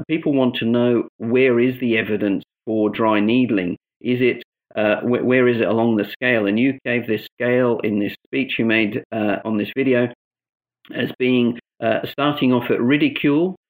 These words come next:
uh, moving on to violently opposed, and, uh, finishing off with, "Yeah, we've been doing it this way f-, all the time." So where is dry needling at the moment? Where are we on that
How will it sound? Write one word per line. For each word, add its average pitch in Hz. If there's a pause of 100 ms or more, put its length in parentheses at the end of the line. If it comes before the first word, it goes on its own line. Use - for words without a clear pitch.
(220)
uh, 104
moving 135
on 117 (100)
to 110
violently 117
opposed, 127 (320)
and, 135
uh, 131
finishing 143
off 131
with, 131 (180)
"Yeah, 233 (100)
we've 180
been 170
doing 165
it 156
this 147
way 147
f-, 143
all 156
the 135
time." 95 (400)
So 165
where 202
is 143 (200)
dry 131
needling 127
at -
the 104
moment? 110
Where 135
are 139
we 127
on 104
that 95